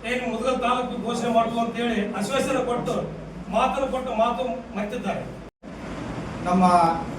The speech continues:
Speaker 2: ರಾಜಕೀಯ ನಾಯಕರ ಒಂದು ಇಚ್ಛಾಶಕ್ತಿ ಕೊರತೆಯಿಂದಾಗಿ ನಮ್ಮ ಮುದಗಲ್ ತಾಲೂಕು ರಚನೆ ಆಗಿಲ್ಲ.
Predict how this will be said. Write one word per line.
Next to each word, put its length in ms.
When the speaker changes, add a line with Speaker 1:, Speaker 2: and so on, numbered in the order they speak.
Speaker 2:
ರಾಜಕೀಯ 440
ನಾಯಕರ 640
ಒಂದು 200
ಇಚ್ಛಾಶಕ್ತಿ 640
ಕೊರತೆಯಿಂದಾಗಿ 880
ನಮ್ಮ 160
ಮುದಗಲ್ 880
ತಾಲೂಕು 320
ರಚನೆ 320
ಆಗಿಲ್ಲ. 320